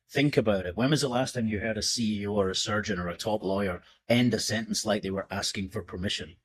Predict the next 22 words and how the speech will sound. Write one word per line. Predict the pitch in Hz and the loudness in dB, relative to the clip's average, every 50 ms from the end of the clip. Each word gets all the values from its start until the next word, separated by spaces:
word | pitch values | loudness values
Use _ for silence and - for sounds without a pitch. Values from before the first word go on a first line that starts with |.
| _ _ _ _ _ _ _ _ _ _ - | _ _ _ _ _ _ _ _ _ _ -2
They | - 110 104 | 0 2 2
haven't. | - - 113 110 - - 107 _ _ _ _ _ _ _ _ - | 2 2 0 0 0 -2 -16 _ _ _ _ _ _ _ _ -4
Because | - 113 117 110 | 0 0 2 2
authority | 113 - - 127 120 123 127 120 - 117 | 2 2 4 4 8 10 10 10 8 8
doesn't | 110 123 110 113 110 107 _ - | 4 4 4 4 2 -2 _ -4
ask. | 98 104 113 107 - - - - - - _ _ - - _ - | -4 -4 -2 -2 -4 -6 -6 -6 -8 -10 _ _ -20 -14 _ -6
Authority | 104 - - - 113 113 113 113 - - 110 | -6 -2 2 4 4 4 4 4 2 -2 -2
states. | - - - - - - 120 113 110 95 - - - - - - - _ _ _ _ | -2 -2 -4 -6 -4 0 0 0 0 0 -4 -4 -2 -2 -2 -4 -8 _ _ _ _
So | - - 120 | -4 0 2
instead, | 117 113 113 - - - - 120 120 131 139 147 - _ _ _ _ - | 2 2 2 2 0 2 4 4 4 4 2 -2 -10 _ _ _ _ 0
your | 120 123 | 0 0
tone | - - 131 123 120 117 | 0 2 2 2 4 4
goes | 110 120 117 98 | 2 2 2 0
down | - - - - 104 107 113 117 120 117 113 | -2 -8 -2 2 4 4 6 6 6 6 6
at | 110 107 - | 4 4 2
the | 95 98 | 0 -2
end | 95 95 90 | -2 -2 -4
of | 92 87 | -4 -4
a | 90 | -2
sentence, | - - 92 87 85 82 87 - - | -2 -2 -4 -6 -8 -6 -4 -4 -2
not | 113 110 123 131 135 | 2 4 6 6 6
up. | 131 113 - - - | 4 2 0 -6 -14